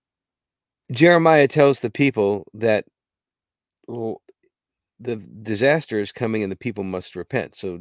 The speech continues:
the, the jar reference is that the people hadn't turned out as hoped. Quote from verse twelve, "The people, but the people replied, 'Don't waste your breath. We will continue to live as we want to, stubbornly following our own evil desires.'"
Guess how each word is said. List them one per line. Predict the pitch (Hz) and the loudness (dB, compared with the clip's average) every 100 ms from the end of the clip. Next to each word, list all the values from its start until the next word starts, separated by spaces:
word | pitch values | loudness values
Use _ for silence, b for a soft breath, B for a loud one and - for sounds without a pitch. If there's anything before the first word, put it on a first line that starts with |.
| 95 | -10
the, | 101 - _ | -10 -10 _
the | 107 95 - _ - | -10 -10 -14 _ -6
jar | 117 110 110 104 87 _ _ _ | -2 0 2 0 -4 _ _ _
reference | 95 98 92 - 87 85 85 - | -14 -6 -6 -8 -12 -14 -14 -14
is | 71 87 - | -14 -14 -12
that | 85 82 - b b b b - | -10 -10 -14 b b b b -20
the | |
people | - 143 - 76 | -6 -6 -6 -10
hadn't | 85 78 - | -12 -12 -14
turned | 87 78 78 | -14 -12 -12
out | 65 50 | -14 -16
as | - | -14
hoped. | - - _ - _ _ _ _ _ _ B B B B B _ _ _ _ _ - | -14 -14 _ -20 _ _ _ _ _ _ B B B B B _ _ _ _ _ -2
Quote | 120 104 - | 2 2 0
from | 104 | -6
verse | 98 95 - | -6 -6 -6
twelve, | - 120 113 110 107 | 2 4 4 2 -4
"The | 98 | -14
people, | - 131 113 107 95 _ | -6 -6 -4 -6 -6 _
but | 135 - | -4 -4
the | |
people | - 143 101 | -8 -6 -6
replied, | 90 98 107 104 107 | -8 -6 -2 -2 -2
'Don't | 120 | -6
waste | 135 131 - | -6 -8 -8
your | 104 | -12
breath. | 98 117 98 92 - | -8 -6 -6 -8 -12
We | 101 | -10
will | 120 127 127 | -4 -4 -4
continue | - 123 117 120 98 | -8 -10 -10 -10 -8
to | 98 | -6
live | 107 101 | -6 -6
as | 85 | -10
we | 98 113 | -8 -8
want | 98 113 98 | -8 -10 -12
to, | 87 | -14
stubbornly | - - 131 117 73 69 | -12 -8 -6 -6 -10 -16
following | - 71 78 82 82 | -14 -12 -10 -10 -12
our | 73 53 | -12 -12
own | 90 104 | -10 -10
evil | 101 92 98 | -12 -14 -12
desires.'" | 95 90 92 - - 104 | -12 -14 -14 -16 -20 -20